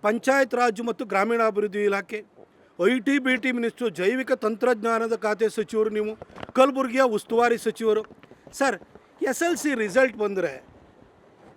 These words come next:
ಪರಿಸ್ಥಿತಿ ಹೇಗಾಗುತ್ತೆ ಸರ್? ನೀವು ಪಿ ಯು ಸಿ ಫೇಲ್ ಆಗಿ ಒಂದು ಸರ್ಟಿಫಿಕೇಟ್ ಇಟ್ಕೊಂಡ್ರೆ ಆ್ಯನಿಮೇಷನಲ್ಲಿ, ನಿಮ್ಮನ್ನು ಐ ಟಿ, ಬಿ ಟಿ ಬದಲು ಯಾವ್ದಾರು ಈ ಆ್ಯನಿಮೇಷನ್ ಇದೆಯಲ್ಲ, ಇದಕ್ಕೆ ನಿಮ್ಮನ್ನು ಮಾಡಬೇಕಿತ್ತು. ನಿಮ್ಮನ್ನು ನೀವು ಆ ಕಲಬುರ್ಗಿ ಎಸ್ ಎಸ್ ಎಲ್ ಸಿ ರಿಸಲ್ಟಲ್ಲಿ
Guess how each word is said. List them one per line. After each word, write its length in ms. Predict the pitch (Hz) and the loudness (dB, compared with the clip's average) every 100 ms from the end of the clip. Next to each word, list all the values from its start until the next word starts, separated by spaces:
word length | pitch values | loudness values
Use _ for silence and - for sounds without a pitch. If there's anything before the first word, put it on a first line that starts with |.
| - | 2
ಪರಿಸ್ಥಿತಿ 420 | 320 320 359 320 | 2 4 2 4
ಹೇಗಾಗುತ್ತೆ 440 | 269 285 269 277 | 4 4 2 0
ಸರ್? 80 | 262 | -2
ನೀವು 240 | 254 302 | 0 -2
ಪಿ 120 | 311 285 | 0 -2
ಯು 120 | 294 | -2
ಸಿ 140 | 285 | -2
ಫೇಲ್ 240 | 254 262 262 | 2 2 2
ಆಗಿ 120 | 269 | 0
ಒಂದು 100 | 247 | 2
ಸರ್ಟಿಫಿಕೇಟ್ 400 | 226 226 240 226 | 2 2 0 -2
ಇಟ್ಕೊಂಡ್ರೆ 440 | 196 220 214 185 | -2 0 0 2
ಆ್ಯನಿಮೇಷನಲ್ಲಿ, 720 | 185 226 226 - 196 175 143 - - - - - 254 | 2 2 0 0 -4 -4 -6 -14 -20 -20 -20 -6 0
ನಿಮ್ಮನ್ನು 300 | 311 311 262 | 2 4 4
ಐ 140 | 330 | 2
ಟಿ, 140 | 349 | 0
ಬಿ 140 | 330 320 | 0 -2
ಟಿ 140 | 311 | -2
ಬದಲು 380 | 285 262 226 254 302 294 - - | 0 2 4 6 6 2 -8 -4
ಯಾವ್ದಾರು 280 | 233 285 294 | 0 2 2
ಈ 60 | 254 | 2
ಆ್ಯನಿಮೇಷನ್ 540 | 220 302 320 294 277 | 4 4 2 0 -2
ಇದೆಯಲ್ಲ, 240 | 240 214 202 240 208 - - | 0 2 0 -2 -6 -8 2
ಇದಕ್ಕೆ 400 | 294 330 - 320 | 2 2 2 2
ನಿಮ್ಮನ್ನು 240 | 302 294 | 2 2
ಮಾಡಬೇಕಿತ್ತು. 520 | 269 269 262 247 - | 2 2 0 -4 -6
ನಿಮ್ಮನ್ನು 580 | 233 214 196 160 120 - - - - | -4 -4 -4 -6 -10 -20 -20 -20 -4
ನೀವು 340 | 269 339 311 240 269 302 - - - | 2 4 4 4 2 0 -12 -20 -4
ಆ 80 | 240 | 0
ಕಲಬುರ್ಗಿ 600 | 254 277 339 339 330 311 | 2 4 2 2 0 0
ಎಸ್ 220 | 277 226 | -2 -2
ಎಸ್ 120 | 294 262 | -2 -2
ಎಲ್ 160 | 302 | -2
ಸಿ 140 | - 285 | -2 -4
ರಿಸಲ್ಟಲ್ಲಿ 760 | 233 233 269 247 220 180 202 | 0 2 2 0 0 -2 -4